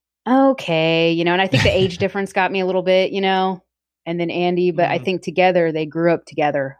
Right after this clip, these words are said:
Speaker 1: alongside each other, you know, and I thought that was really cool to see as a couple. 'Cause, you know,
Speaker 2: Well
Speaker 1: you do. We all have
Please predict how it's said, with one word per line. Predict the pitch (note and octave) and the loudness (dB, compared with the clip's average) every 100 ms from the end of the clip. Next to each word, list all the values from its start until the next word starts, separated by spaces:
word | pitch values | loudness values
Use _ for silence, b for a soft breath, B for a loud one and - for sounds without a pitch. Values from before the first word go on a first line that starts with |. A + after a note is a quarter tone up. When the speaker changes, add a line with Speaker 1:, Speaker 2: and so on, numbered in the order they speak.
| - | -6
Speaker 1:
alongside | D#3+ D#3+ D3 D#3+ D3 | -2 0 0 0 0
each | C#3+ - | -2 -4
other, | C3+ C3 C#3 - | -4 -4 -6 -12
you | D#3 | -4
know, | D#3+ D3+ D3+ | 2 2 2
and | D#3 | 0
I | D3+ | 0
thought | D#3 D#3 | 0 -2
that | D3 | -6
was | D3 | -6
really | D3+ E3 D#3 | 0 0 0
cool | - D3 | -2 -6
to | C#3+ | -6
see | D#3 | -8
as | C#3 | -8
a | |
couple. | - D3+ B2+ C#3 - _ _ _ _ _ _ _ | -6 -8 -4 -6 -6 _ _ _ _ _ _ _
'Cause, | C4+ | 0
you | B3+ | 4
know, | C4 | 4
Speaker 2:
Well | A#3+ | 2
Speaker 1:
you | A3+ A3 | 0 0
do. | B3 F#3+ C#3 C#3 _ _ | 2 2 0 -8 _ _
We | G3+ A#3+ | 0 2
all | |
have | B3 A3+ | 4 2